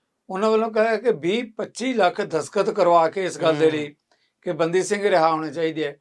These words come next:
Speaker 1: ਦਸਤਖਤ ਕਰਵਾ ਲਏ। ਹੁਣ
Speaker 2: ਹੂੰ।
Speaker 1: ਦਸਤਖਤ ਜਿੰਨਾ ਸਿੱਖ ਸੈਂਟੀਮੈਂਟਸ ਨੇ, ਪੰਜਾਬੀਆਂ ਨੇ, ਜਿੰਨਾ ਵੀ ਲੋਕਾਂ ਨੇ
Speaker 2: ਹੂੰ।
Speaker 1: ਵਿਦੇਸ਼ 'ਚ ਬੈਠੇ ਆ, ਇੱਥੇ ਬੈਠੇ ਆ,
Speaker 2: ਹੂੰ।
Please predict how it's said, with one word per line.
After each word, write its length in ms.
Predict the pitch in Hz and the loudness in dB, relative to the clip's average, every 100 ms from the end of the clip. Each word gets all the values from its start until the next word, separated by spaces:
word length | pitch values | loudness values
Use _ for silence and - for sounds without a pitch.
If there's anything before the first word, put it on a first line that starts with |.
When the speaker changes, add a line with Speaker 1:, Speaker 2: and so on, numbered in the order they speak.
| _ _ _ _ | _ _ _ _
Speaker 1:
ਦਸਤਖਤ 420 | 131 160 208 214 220 | -6 -4 -2 0 2
ਕਰਵਾ 400 | 214 190 170 170 | 2 6 6 6
ਲਏ। 260 | 170 165 | 4 2
ਹੁਣ 100 | 165 | -2
Speaker 2:
ਹੂੰ। 80 | 160 | -2
Speaker 1:
ਦਸਤਖਤ 300 | 156 151 214 | -4 -2 -4
ਜਿੰਨਾ 560 | 170 170 180 196 185 165 _ _ _ _ | -4 -4 0 0 0 -6 _ _ _ _
ਸਿੱਖ 300 | - 208 202 | -4 -4 -4
ਸੈਂਟੀਮੈਂਟਸ 680 | - 175 160 165 160 156 - | -2 -2 -2 -2 -2 -4 -8
ਨੇ, 240 | 165 156 | -6 -6
ਪੰਜਾਬੀਆਂ 580 | 156 170 165 156 160 160 | -6 -6 -2 0 0 -2
ਨੇ, 100 | 156 | -4
ਜਿੰਨਾ 300 | 147 170 202 | -6 0 2
ਵੀ 140 | 208 | 4
ਲੋਕਾਂ 340 | 196 160 165 160 | 2 0 -2 -8
ਨੇ 220 | 156 151 151 | -8 -12 -12
Speaker 2:
ਹੂੰ। 320 | 143 135 113 _ | -12 -12 -16 _
Speaker 1:
ਵਿਦੇਸ਼ 380 | 151 165 175 170 | -4 0 0 0
'ਚ 80 | |
ਬੈਠੇ 400 | 180 156 143 160 | -2 -2 -2 -6
ਆ, 40 | 165 | -8
ਇੱਥੇ 220 | 156 156 | -6 -6
ਬੈਠੇ 380 | 156 147 139 156 | -6 -6 -6 -8
ਆ, 120 | 147 | -8
Speaker 2:
ਹੂੰ। 440 | 151 - 139 123 | -16 -16 -16 -16